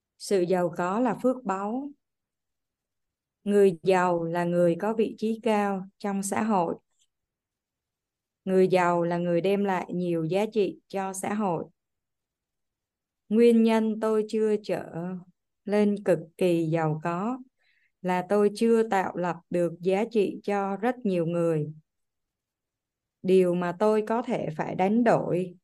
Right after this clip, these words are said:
trong quá trình làm giàu là không có. Thưa cô, cái câu này á cô, ờ, ờ, lúc trước á thì em, em, em nghĩ là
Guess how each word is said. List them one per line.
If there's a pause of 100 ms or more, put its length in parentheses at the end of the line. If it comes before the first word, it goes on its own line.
(140)
trong
quá
trình
làm
giàu
là
không
có. (560)
Thưa
cô,
cái (280)
câu
này
á
cô, (840)
ờ,
ờ, (1080)
lúc
trước
á
thì
em, (1120)
em,
em
nghĩ
là